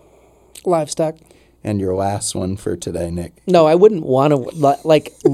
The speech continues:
Speaker 1: it's gonna get muddy and, fu-, like, I'm like, "Why am I out here feeding these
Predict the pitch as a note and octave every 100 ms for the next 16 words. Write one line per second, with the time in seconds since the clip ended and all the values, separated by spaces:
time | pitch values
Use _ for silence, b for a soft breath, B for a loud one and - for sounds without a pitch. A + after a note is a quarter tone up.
0 | C3 E3 D#3 F#3 F3 D3+ B2 B2 C3+ C3+
1 | C#3 C#3 A#2+ G2+ - - - - - D3
2 | - - _ _ - F#3+ G3+ F3+ F3+ A3+
3 | C4 D3+ C3+ D#3 E3 C3+ A#2 - F#3+ G3+
4 | C#3 A2+